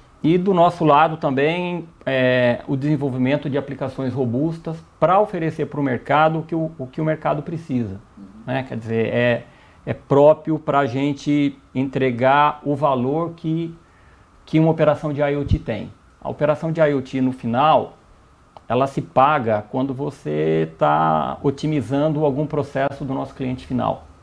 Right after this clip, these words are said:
né? Por algum motivo, você entrega a, a informação em tempo real, você tá otimizando, é, trabalho no back-office, você tá minimizando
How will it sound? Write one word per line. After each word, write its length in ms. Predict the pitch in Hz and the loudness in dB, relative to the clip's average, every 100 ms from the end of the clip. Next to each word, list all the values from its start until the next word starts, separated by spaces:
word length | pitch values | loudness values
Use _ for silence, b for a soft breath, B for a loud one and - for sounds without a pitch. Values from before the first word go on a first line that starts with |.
| - | -14
né? 180 | 135 143 | -12 -8
Por 120 | 135 | -2
algum 200 | 127 120 | 0 2
motivo, 1000 | 139 123 - 127 139 143 127 147 135 - - B B - | 2 0 -2 0 0 0 -2 0 0 -4 -10 B B -10
você 260 | 117 - | -8 -2
entrega 600 | 127 127 120 123 131 123 | -2 0 2 4 4 2
a, 720 | 120 113 107 - - - 117 117 | 2 2 -2 -6 -10 -4 0 0
a 80 | |
informação 520 | 117 127 123 117 - 127 | 0 0 0 -2 -4 -4
em 60 | |
tempo 320 | 120 123 - | -4 -6 -6
real, 640 | 107 113 127 143 147 147 143 B B B - | -4 2 4 6 4 2 -4 B B B -14
você 340 | 120 113 151 | -10 -8 -8
tá 140 | 120 123 | -2 0
otimizando, 1000 | 123 123 123 113 120 123 120 117 110 - - - 269 | 0 0 -4 -2 -4 -2 -2 -2 -4 -6 -12 -20 -10
é, 320 | 123 123 117 | -4 0 0
trabalho 480 | 113 123 107 120 123 | 0 2 4 4 4
no 100 | 123 | -2
back-office, 720 | 110 113 139 143 147 - - | -4 -2 4 4 4 0 -10
você 300 | 123 117 - | -8 -8 -10
tá 380 | 120 131 123 117 | -8 -4 -2 0
minimizando 920 | 123 131 131 123 104 127 131 127 113 | 0 2 2 0 -2 -4 -2 -4 -6